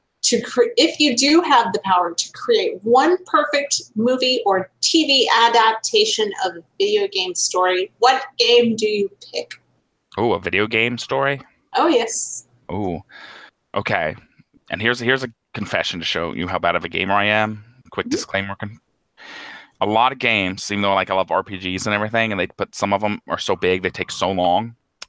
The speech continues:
Speaker 2: that I'm the guy that plays a lot of games but don't always finish them.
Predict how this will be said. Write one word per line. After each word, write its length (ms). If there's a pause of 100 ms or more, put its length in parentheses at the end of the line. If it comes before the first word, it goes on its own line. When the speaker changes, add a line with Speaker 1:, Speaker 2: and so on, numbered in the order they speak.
(140)
Speaker 2:
that 440
I'm 280 (140)
the 60
guy 180
that 160
plays 300
a 40
lot 140
of 60
games 580 (400)
but 120
don't 160
always 220
finish 300
them. 240